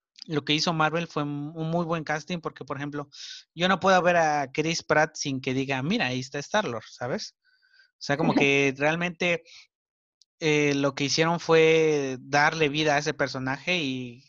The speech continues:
Speaker 1: encarnarlo. Por ejemplo, a este Robert Jan-, Downey Junior, no,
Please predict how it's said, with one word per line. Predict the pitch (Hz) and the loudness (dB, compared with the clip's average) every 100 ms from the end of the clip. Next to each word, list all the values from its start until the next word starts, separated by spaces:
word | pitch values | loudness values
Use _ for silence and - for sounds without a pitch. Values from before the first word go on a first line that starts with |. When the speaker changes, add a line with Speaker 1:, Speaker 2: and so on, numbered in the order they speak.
| _ _ _ | _ _ _
Speaker 1:
encarnarlo. | 147 131 127 131 156 151 123 | -14 -6 -6 0 0 0 -2
Por | 135 | -2
ejemplo, | 139 147 147 135 - - _ - | -2 -4 -4 -4 -10 -20 _ -2
a | 147 143 139 139 | 2 4 4 0
este | 135 - 143 139 135 131 131 _ _ - | -4 -2 0 0 -2 -6 -10 _ _ -4
Robert | 147 156 143 | 0 2 2
Jan-, | 156 151 160 151 | 2 0 0 -4
Downey | 147 151 156 151 | -2 -2 -4 -6
Junior, | 165 190 180 | -2 -2 0
no, | 147 | -2